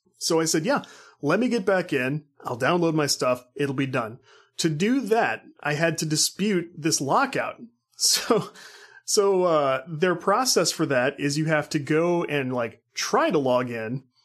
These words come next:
It gives you the option to, uh, they call it, like, disagree or something. You're basically trying to file an appeal with, not a legal appeal, but, like, a Facebook appeal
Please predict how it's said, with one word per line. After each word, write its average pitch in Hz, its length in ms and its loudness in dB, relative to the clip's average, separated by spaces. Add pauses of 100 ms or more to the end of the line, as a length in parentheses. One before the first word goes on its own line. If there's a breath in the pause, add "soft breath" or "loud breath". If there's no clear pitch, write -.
(160)
It 156 140 -2
gives 196 240 0
you 190 80 0
the 160 140 2
option 170 400 2
to, 143 420 2
uh, - 60 0 (240)
they 165 80 0
call 180 280 0
it, 151 60 0
like, 131 260 -2
disagree 143 640 0
or 120 80 -4
something. 131 280 -4
You're 156 120 2
basically 185 580 0 (320 loud breath)
trying 175 340 2
to 156 60 2
file 156 400 2
an 123 80 -2
appeal 123 680 -2 (520 soft breath)
with, 156 460 -2 (180)
not 156 300 0
a 120 60 -2
legal 151 380 0
appeal, 135 380 0
but, 131 200 -2
like, 135 180 -2
a 120 60 -4
Facebook 196 520 0
appeal 131 540 -2